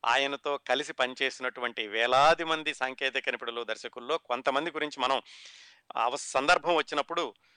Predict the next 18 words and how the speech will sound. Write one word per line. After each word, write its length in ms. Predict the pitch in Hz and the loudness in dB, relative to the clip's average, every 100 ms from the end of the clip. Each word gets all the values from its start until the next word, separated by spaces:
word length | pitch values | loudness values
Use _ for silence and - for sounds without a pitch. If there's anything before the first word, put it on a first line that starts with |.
| _ _ | _ _
మనం 300 | 131 131 123 - | -2 0 -2 0
ప్రస్తావించుకోవడం 840 | 127 - 156 143 143 139 127 131 | -2 4 4 4 -4 -4 -2 -2
సముచితంగా 600 | 127 139 147 151 147 135 | -2 -6 -6 -2 0 4
ఉంటుంది. 380 | 120 113 113 98 - _ _ _ 127 | 2 0 -10 -10 -16 _ _ _ -8
ఈ 100 | 127 | -6
మంగమ్మ 400 | 113 131 165 170 | -2 2 2 2
శపథం 320 | 170 147 151 | -2 0 -2
చిత్రం 460 | 139 139 156 131 110 _ - | -4 0 2 2 -2 _ -8
నిర్మించిన 460 | 135 135 143 143 | -6 -4 -6 0
ఆయన 160 | 131 123 | 0 0
పేరు 240 | 147 151 | -2 -4
డివిఎస్ 540 | 120 143 151 147 135 127 | -2 -4 0 0 0 0
రాజు 180 | 120 110 | -2 -2
గారు. 180 | 113 - _ - - _ _ | -6 -6 _ -20 -20 _ _
ఆయన 340 | 107 135 160 180 | 0 2 2 0
డివిఎస్ 640 | - _ 127 135 147 147 - | -4 _ -14 -4 0 0 0
ప్రొడక్షన్ 360 | 131 - 139 135 | -4 -4 -12 -4
పేరుతో 380 | 131 - 151 | -4 -4 -6